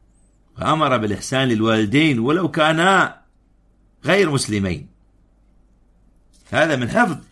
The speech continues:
الإسلام لحقوق الوالدين.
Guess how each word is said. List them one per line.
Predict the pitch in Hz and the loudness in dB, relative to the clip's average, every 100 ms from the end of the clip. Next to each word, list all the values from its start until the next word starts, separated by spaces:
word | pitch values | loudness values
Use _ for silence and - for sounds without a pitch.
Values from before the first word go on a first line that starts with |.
| _ _ - | _ _ -10
الإسلام | 90 - 123 139 123 98 - | -8 -6 -2 0 0 -4 -10
لحقوق | - - - 143 - | -10 -8 0 0 0
الوالدين. | 110 113 113 107 123 135 104 - | 0 0 0 0 0 0 -2 -8